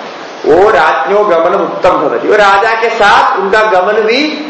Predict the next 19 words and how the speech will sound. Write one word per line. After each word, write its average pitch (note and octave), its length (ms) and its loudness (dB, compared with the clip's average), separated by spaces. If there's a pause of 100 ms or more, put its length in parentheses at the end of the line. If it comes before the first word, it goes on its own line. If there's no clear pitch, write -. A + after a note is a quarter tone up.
(120)
कहा F#3 380 4
हुआ F#3+ 280 0
हो F3+ 240 -2
जाता F3 340 0
है, D3 200 0
अलग G3+ 280 -2
अलग G3 320 -2
नाम F3 220 -2
नहीं G3+ 180 -4
लिया D3 180 0
जाता G#2+ 320 -4
है। F2+ 140 -8 (200)
तद्वत् G3 560 2
वैसा A3 200 2
ही C4 80 0
हम A3 240 -2
भी A#3+ 60 0
हो A3 60 2
जाएगा। F#3+ 380 -2